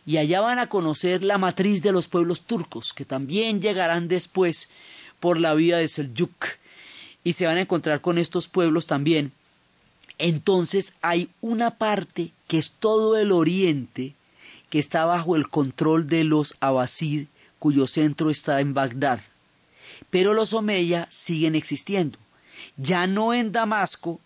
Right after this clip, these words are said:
porque de ahí los sacaron los abbasid cuando los invitaron a comer y se los bajaron a todos, sino en todos estos califatos que van a formar en El Cairo,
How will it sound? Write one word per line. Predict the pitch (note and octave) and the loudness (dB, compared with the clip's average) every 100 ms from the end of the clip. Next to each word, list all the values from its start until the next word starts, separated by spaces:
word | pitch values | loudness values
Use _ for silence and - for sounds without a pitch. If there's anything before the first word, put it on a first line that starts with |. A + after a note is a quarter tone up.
| _ | _
porque | D#3 C#3+ D#3+ D3 | -4 -2 0 2
de | C#3+ | 2
ahí | C3+ D#3+ G3 | 2 2 2
los | G3+ G3 | 0 0
sacaron | D3+ - D#3+ E3 E3+ | -4 -2 0 0 0
los | D3 C#3 | -2 -2
abbasid | B2 B2 - E3 D3+ | -2 -2 -2 -4 -2
cuando | F3 D#3+ D3 | -2 0 0
los | C3 B2 | -2 -2
invitaron | B2 A#2 C#3 D3+ | -6 -4 -2 0
a | D#3+ C#3 | -2 -2
comer | C3 C3+ | -2 0
y | D3 | 0
se | D3 | 0
los | C3 | -2
bajaron | A#2+ A#2+ B2 D3+ | 0 0 0 0
a | B2+ | -2
todos, | - C3 A#2+ - - _ - - - - - | -2 -4 -4 -8 -12 _ -20 -20 -20 -18 -14
sino | - - A3 A3 A3+ A3+ G3+ _ _ _ _ _ _ | -12 -4 -2 0 0 -2 -4 _ _ _ _ _ _
en | G3+ G#3+ G#3+ G#3 _ _ | -2 -2 -2 -8 _ _
todos | G3 G3+ G#3 | 2 2 2
estos | G3+ - G#3 | -2 -2 -6
califatos | - E3 C#3+ D#3+ D3+ F3+ | -2 0 0 0 -2 -4
que | - | 0
van | C#3+ D3 | 0 0
a | D#3+ | -2
formar | D#3 C#3+ D3 - | -2 0 -2 0
en | E3 | 0
El | D3+ B2+ | 0 0
Cairo, | F3+ D3+ C#3+ C#3 C#3 | -2 2 2 2 -2